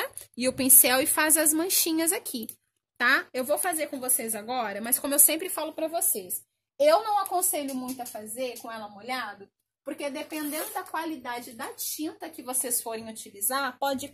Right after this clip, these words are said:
craquelar o biscuit de vocês. Então, se vocês forem fazer com o, a tinta, em-, com a massa ainda molhada, deem preferência pra trabalhar com uma tinta de qualidade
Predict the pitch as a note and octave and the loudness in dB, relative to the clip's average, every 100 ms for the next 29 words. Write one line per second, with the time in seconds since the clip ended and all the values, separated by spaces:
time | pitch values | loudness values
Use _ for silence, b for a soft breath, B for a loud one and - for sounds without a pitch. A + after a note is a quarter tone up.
0 | - F4 G#4+ - G#4+ F#4 D4 D4 C#4+ - | -6 -4 -4 -6 -6 -4 -2 -2 -2 -2
1 | D#4+ C#4+ D4+ E4+ - G#3 - - B B | -4 -10 -8 0 0 0 -2 -4 B B
2 | _ C#4 C#4+ G4 G#4+ G4 F#4+ E4+ E4 D#4 | _ -6 -4 -2 -4 -4 -4 -4 -4 -4
3 | - D4+ B3+ A3 G#3+ - D4+ F4+ F4 C4+ | -4 -4 -2 -4 -4 -4 -2 -2 -4 -8
4 | - C4 B3+ - - A#3 A#3 A#3 - B3 | -4 -2 -2 -4 -2 0 0 -2 -4 -4
5 | A#3 A#3 A3+ A3 - B3 A#3+ B3 B3+ C#4+ | -4 -4 -6 -4 2 4 4 4 4 4
6 | B3 A3 G3+ A3 B3+ C#4 A3+ G3+ B B | 2 -2 -2 0 2 2 -2 -6 B B
7 | - A3+ A4+ C#5 A#4+ G#4 E4+ F4 E4 D4+ | -6 0 2 4 2 2 2 2 2 -4
8 | C4 C4+ C4+ C4+ B3+ B3+ C4 C4+ B3+ - | -2 -2 -2 -2 -4 -2 -4 -2 -4 -2
9 | B3+ C4 A3+ G3+ G#3 - | -2 -2 -4 -4 -6 -10